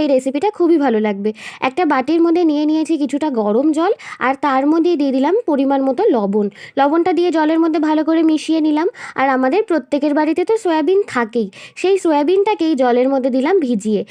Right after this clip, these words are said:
দশ মিনিটের মতো রেখে দিয়েছিলাম, এতে কিন্তু সয়াবিনগুলো পুরোপুরি নরম হয়ে গেছিল। আর যেহেতু লবণটা দিয়েছিলাম, যে কারণে কিন্তু সয়াবিনের ভেতরেও সুন্দর একটা নোনতা ভাব চলে এসছিল। এবার হাত দিয়ে চেপে চেপে কিন্তু সয়াবিন থেকে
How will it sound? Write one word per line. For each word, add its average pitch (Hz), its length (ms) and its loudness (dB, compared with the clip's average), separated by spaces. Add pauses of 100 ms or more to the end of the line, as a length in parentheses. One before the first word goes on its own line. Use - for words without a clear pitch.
(280)
দশ 277 140 2 (100)
মিনিটের 392 360 2
মতো 392 120 0 (100)
রেখে 294 220 -2
দিয়েছিলাম, 330 380 0 (160)
এতে 254 200 -2
কিন্তু 294 180 -2 (100)
সয়াবিনগুলো 277 480 0 (100)
পুরোপুরি 349 480 0
নরম 349 280 2
হয়ে 349 180 0
গেছিল। 339 260 -2 (460)
আর 240 60 2 (100)
যেহেতু 269 300 2 (100)
লবণটা 330 400 0
দিয়েছিলাম, 339 400 0 (100)
যে 277 140 0
কারণে 269 320 0
কিন্তু 285 140 -2 (100)
সয়াবিনের 262 460 0
ভেতরেও 294 420 0
সুন্দর 277 440 0 (460)
একটা 277 180 -4 (120)
নোনতা 262 300 2
ভাব 262 180 0 (100)
চলে 247 260 2
এসছিল। 214 300 -2 (420)
এবার 339 260 2
হাত 247 160 0 (100)
দিয়ে 294 220 0
চেপে 285 280 0
চেপে 294 260 -2
কিন্তু 294 180 0 (100)
সয়াবিন 254 340 0
থেকে 311 160 -2